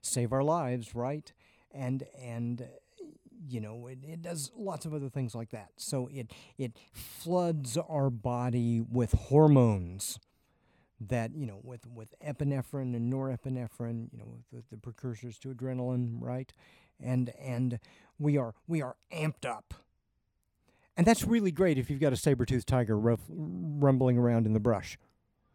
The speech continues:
But that's not the kind of, of challenge,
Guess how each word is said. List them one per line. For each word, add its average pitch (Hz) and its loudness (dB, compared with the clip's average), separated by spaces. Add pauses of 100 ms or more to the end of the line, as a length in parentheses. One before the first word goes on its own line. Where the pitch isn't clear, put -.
(420)
But 143 10
that's 175 6
not 175 4
the 156 -4
kind 147 2
of, 120 2 (580)
of 135 0 (300)
challenge, 127 2